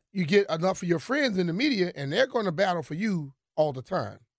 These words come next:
You're gonna have to let the people help you sometimes instead of trying to do it by yourself if you're gonna win the big one.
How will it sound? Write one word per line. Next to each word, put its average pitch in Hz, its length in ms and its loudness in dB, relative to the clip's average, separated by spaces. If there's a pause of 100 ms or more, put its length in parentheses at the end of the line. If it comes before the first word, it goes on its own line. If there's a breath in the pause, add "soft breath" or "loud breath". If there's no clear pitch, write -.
(2750)
You're 143 100 -10
gonna 175 140 2
have 247 240 4
to 202 100 2
let 185 240 0
the 165 80 -18
people 180 260 -4
help 170 280 0
you 135 100 -8
sometimes 127 540 -4
instead 123 260 -6
of 123 80 -6
trying 123 180 -4
to 110 60 -10
do 123 80 -6
it 113 80 -6
by 110 140 -10
yourself 104 320 -8
if 107 60 -18
you're 101 80 -18
gonna 107 160 -12
win 104 200 -12
the 95 60 -16
big 95 220 -20
one. - 100 -20